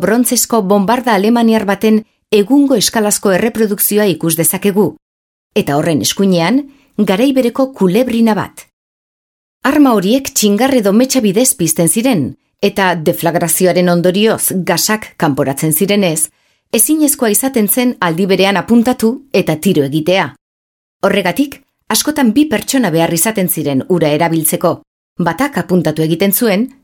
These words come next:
da besteak su eman. Ordutik aurrera, sutautsari txinparta mekanikoki aplikatzeko modu erraz eta eraginkorra aurkitu nahi izan zuten.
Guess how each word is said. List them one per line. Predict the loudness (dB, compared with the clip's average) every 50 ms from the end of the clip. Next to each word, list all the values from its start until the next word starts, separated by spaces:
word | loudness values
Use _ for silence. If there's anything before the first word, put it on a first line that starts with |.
| _ -4
da | -2 -2 0
besteak | 0 -2 -2 -2 -2 -2 -2 -2
su | -2 0 0 0
eman. | 0 0 -2 -4 -4 -6 -10 _ _ _ _ _ _ _ _ _ _ _ _ _ _ _ _ _ _ _ -2
Ordutik | -2 0 0 0 0 0 0 0 0
aurrera, | 2 2 2 0 0 -2 -4 -8 _ _ _ _ _ -4
sutautsari | -2 -2 0 2 2 0 2 0 0 0 0 0
txinparta | 0 -2 0 0 0 2 0 -2 -2 -2 -2 0 0
mekanikoki | 2 0 2 2 2 2 2 2 0 -2 -4 -4 -2 -2 -4
aplikatzeko | -2 -2 -4 -2 -2 -2 -2 -2 -2 -2 0 0
modu | 0 0 0 2 2 2
erraz | 0 0 0 0 0 0 -2 -4 -2 _
eta | -2 0 2 0 0
eraginkorra | 0 0 0 0 -2 0 0 0 0 0 0
aurkitu | -2 -2 -2 -4 -2 0 0
nahi | 0 0 0
izan | 0 -2 -2 -4 -4
zuten. | -4 -2 -2 -2 -2 -2 -4